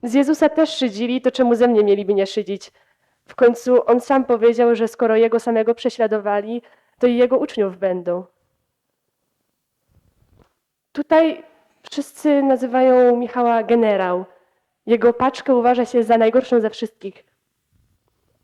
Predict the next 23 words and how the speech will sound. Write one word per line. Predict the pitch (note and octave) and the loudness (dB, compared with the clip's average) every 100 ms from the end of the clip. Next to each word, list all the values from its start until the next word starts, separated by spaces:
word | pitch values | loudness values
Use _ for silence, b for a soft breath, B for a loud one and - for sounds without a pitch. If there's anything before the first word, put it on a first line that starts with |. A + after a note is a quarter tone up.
| _ _ _ _ | _ _ _ _
Ale | B3 C4 | 2 2
wiesz | C#4 - | 2 -2
co? | - F4 F4 F4 b b b b _ _ _ | -2 0 0 -2 b b b b _ _ _
Ja | D4 | 4
nie | D#4 D4 | 4 4
do | C4+ | 2
końca | B3 G#3 G3+ | 0 -2 -8
w | |
to | - G#3 | -8 -4
wierzę. | G3+ F#3+ F#3 F#3 _ _ _ _ _ _ _ _ _ _ | -2 -2 -6 -8 _ _ _ _ _ _ _ _ _ _
W | _ E4+ | _ 2
każdym | A#4 F4 C4+ | 4 4 2
człowieku | - B3 A3 A3 | 2 2 0 -2
jest | G#3+ G3+ F#3 | -4 -4 -2
dobro. | F#3+ F3+ E3+ - _ _ _ _ _ _ | -2 -2 -10 -14 _ _ _ _ _ _
Trzeba | - D4+ C#4+ | -4 0 2
czasem | C#4+ D4+ E4+ D#4+ D#4 - _ _ _ _ _ _ _ | 0 0 4 4 2 -4 _ _ _ _ _ _ _
pewnej | D4 D4 D#4 C#4+ - _ _ _ _ | -2 2 2 0 -8 _ _ _ _
iskierki, | C#4 - - D4 D#4+ A#3 - G#3 | -12 -12 -2 2 2 0 -6 -8
żeby | G#3+ B3 | -2 -4
rozpalić | B3+ - D4 A#3+ G3 - | -4 -8 -6 -6 -10 -10
to | F#3+ | -4
dobro. | F#3 F3+ F3+ | -4 -4 -8